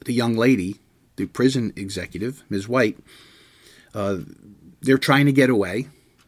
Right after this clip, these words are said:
She sold her house, gave up, she gave up her life, her pension, her job, everything to be with this man,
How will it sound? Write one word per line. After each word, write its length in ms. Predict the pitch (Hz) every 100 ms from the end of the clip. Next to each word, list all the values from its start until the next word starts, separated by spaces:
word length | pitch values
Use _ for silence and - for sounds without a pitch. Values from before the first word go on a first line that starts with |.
| _ _ -
She 160 | -
sold 300 | 117 131 147
her 80 | 160
house, 320 | - 95 110
gave 240 | - 127 151
up, 180 | 151
she 200 | - -
gave 240 | 127 156 160
up 100 | 151
her 140 | 143
life, 340 | 117 120 98 -
her 80 |
pension, 460 | 85 - 135 - 95
her 100 | 95
job, 420 | 87 127 120 101 -
everything 460 | 151 160 - 95
to 100 | -
be 160 | 104 120
with 160 | 113 107
this 180 | 98
man, 440 | 107 131 127 90